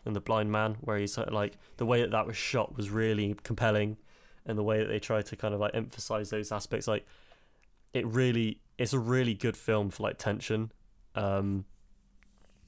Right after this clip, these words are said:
uh, it's, it's just a lot of fun to watch. It's really fun to, like, pick out and, and, and watch certain scenes and go, you know, "How did that make you feel?" Um, a lot of, like, uh,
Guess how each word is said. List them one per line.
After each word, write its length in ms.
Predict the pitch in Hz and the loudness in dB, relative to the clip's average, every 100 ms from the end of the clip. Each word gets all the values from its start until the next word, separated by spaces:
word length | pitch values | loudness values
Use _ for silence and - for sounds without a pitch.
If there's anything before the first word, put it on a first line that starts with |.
| - - - | -20 -12 -2
uh, 260 | 98 98 - | 0 2 0
it's, 240 | 123 - | -2 -2
it's 160 | 131 - | -4 0
just 240 | 156 - - | -2 -2 -2
a 60 | 143 | 0
lot 100 | 143 | 0
of 60 | |
fun 220 | - 147 131 | 2 0 2
to 80 | |
watch. 260 | 135 120 - | 2 2 0
It's 140 | 113 | -2
really 160 | 127 139 | 0 0
fun 320 | - 139 127 | 2 0 0
to, 120 | - | 0
like, 240 | 117 110 - | 0 0 0
pick 220 | 139 - | -4 0
out 240 | 113 117 | 0 2
and, 240 | 113 104 98 - - - - - | 2 0 -2 -10 -20 -20 -12 0
and, 220 | 104 101 - | 0 0 -2
and 120 | 107 | 0
watch 160 | 123 117 | 0 -2
certain 280 | - 113 | 0 0
scenes 380 | 113 - 117 117 | 0 0 0 0
and 100 | 113 | 0
go, 120 | 110 | 2
you 180 | 110 117 | 2 2
know, 100 | 101 | 0
"How 180 | 95 120 | 0 0
did 80 | 110 | 0
that 120 | 113 | 0
make 220 | 113 113 - | 0 -2 -4
you 60 | |
feel?" 420 | - - 117 139 156 - - - - - - | -4 0 2 0 -6 -16 -20 -20 -20 -10 0
Um, 540 | 104 101 101 101 101 - - - - - | 2 4 2 -2 -6 -12 -20 -20 -20 -4
a 80 | 117 | 0
lot 200 | 113 127 | 2 2
of, 100 | 110 | 0
like, 380 | 110 104 101 - - - - | 0 0 0 -10 -20 -20 -10
uh, 320 | - 101 101 | -2 0 2